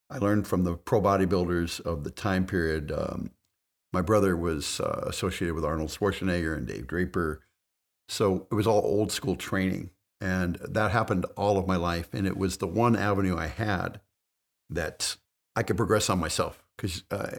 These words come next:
in, in weight training, in, in this lifestyle, you're only as good as what you do. You, it's not, you're not depending on somebody else to do it for you. You have to do it yourself. So all of my life, I had been in shape,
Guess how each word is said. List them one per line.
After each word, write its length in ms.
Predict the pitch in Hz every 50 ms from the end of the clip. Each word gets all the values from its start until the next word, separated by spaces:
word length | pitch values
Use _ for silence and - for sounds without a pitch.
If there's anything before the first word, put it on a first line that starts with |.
| - -
in, 280 | - 113 104 101 - -
in 120 | 98 104
weight 180 | 110 123 123 -
training, 480 | - 131 113 113 110 107 107 101 95 -
in, 380 | - 92 92 85 87 87 85 -
in 180 | - 90 90 90
this 200 | 95 92 - -
lifestyle, 540 | 101 98 95 - - 107 76 85 87 - - _ _ _ _ _ _ -
you're 120 | 123 127
only 160 | 139 143 143
as 100 | 131 110
good 160 | 95 117 117
as 140 | 104 98 90
what 140 | 104 - -
you 260 | 92 92 95 104 101
do. 260 | 95 92 82 69 64 - _ -
You, 160 | - 90 - -
it's 140 | - 95 -
not, 160 | 110 95 71
you're 80 | 90 101
not 100 | 95 92
depending 320 | - 95 - 117 107 104
on 120 | 98 95 92
somebody 300 | - 110 98 98 95 98
else 180 | 110 117 -
to 80 | - 107
do 100 | 110 113
it 100 | 98 90
for 120 | - 107
you. 80 | 98 90
You 60 | 98
have 160 | 92 113 98 -
to 80 | -
do 80 | - 95
it 80 | -
yourself. 340 | - - - - - - - - _ _ _ _ _ _ _ _ _ _ _ _ _ _ _ _ _ -
So 160 | - - 151
all 320 | 135 - - 135 151 156 143
of 60 | 120
my 100 | 123 120
life, 440 | 107 110 113 101 95 87 - - -
I 100 | 73 82
had 180 | 92 95 76
been 100 | 87 95
in 120 | 80 78 80
shape, 440 | - - 90 82 - - - -